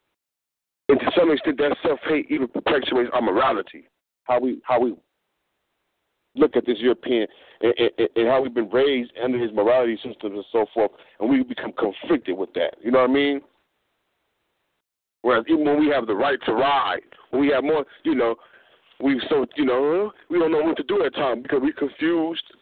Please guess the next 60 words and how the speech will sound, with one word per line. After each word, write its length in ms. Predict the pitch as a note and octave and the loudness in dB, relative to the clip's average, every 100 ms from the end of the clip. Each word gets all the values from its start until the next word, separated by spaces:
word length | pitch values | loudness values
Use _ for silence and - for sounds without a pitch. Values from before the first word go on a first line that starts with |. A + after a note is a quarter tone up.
| - _ - | -20 _ -2
because 140 | E3 | 0
we've 80 | D#3+ | 2
been 180 | D#3+ B2+ | 0 0
brainwashed 580 | E3 F3 E3+ E3 D#3+ | 0 2 2 0 -2
through 120 | - C3 - | -8 -6 -2
fucked 240 | E3+ - | -2 -2
up 120 | E3+ | 0
morality. 320 | F3+ F#3+ C#3 | 2 2 2
You 60 | D#3+ | 2
know, 180 | C#3 D3+ - - | 0 0 -6 -2
that 160 | E3 | 0
a 60 | C#3 | 2
lot, 200 | E3+ - - _ | 0 -2 -6 _
a 20 | |
lot 180 | C3 G#3+ | 0 2
of 40 | - | 0
that 220 | F3 - | -2 -2
through, 140 | F3+ - | -6 -2
through 100 | D#4+ - | -4 -2
subliminals 500 | - A#2 F3+ E3 - | -2 0 2 2 -2
and 100 | - | -4
through 100 | E3 | -2
these, 220 | D3+ C#3+ B2 | -2 -2 0
these 160 | - B3+ | -2 0
movies 320 | G4 F#4+ C3 | 0 0 -2
and 100 | B2 - | -2 -2
shit. 160 | C3+ - - - | -4 -4 -16 -4
Uh, 60 | G#2 | 0
uh, 220 | C3 B2+ - A#2 | 2 0 0 -2
uh, 20 | |
not 160 | A#2 C#3 | 0 -2
these 120 | B2 | 0
movies, 240 | D3 C3+ A2+ | 0 0 0
the 80 | C3+ | 2
whole 200 | E3+ E3 | 2 2
culture 340 | F3 F3+ - | 0 -2 -2
we've 100 | B2+ | -4
been 140 | A#2 A#2 | -2 -2
in, 100 | - | 0
in, 160 | G#2 - | -2 -4
in 120 | G#2+ - | -12 -2
trained 300 | A#2+ G#2+ F#2+ | 0 0 0
with. 220 | F2 D2 | -2 0
You 80 | G#2+ | 2
know 80 | C3 | 4
what 80 | |
I 40 | C3 | 4
mean? 300 | C#3+ D3 D#3 _ _ _ _ _ _ _ _ _ _ _ _ _ | 2 0 -4 _ _ _ _ _ _ _ _ _ _ _ _ _
There, 140 | A#2+ - | -2 0
there 120 | B2 | 0
were 120 | A#2 A#2 | 0 0
certain 200 | D#3+ C#3 | 0 0
things, 220 | D#3 C3+ | 0 0
you 60 | C#3+ | 0
know, 140 | C3 | 0
that 180 | A#2+ A#2 | 0 -2
panic 320 | - D3 A#2 | -4 -4 -2
button 220 | A#2 B2 A2 | 0 -2 -2
gets 180 | A#2+ - | -6 -2
hit. 180 | C#3+ | -2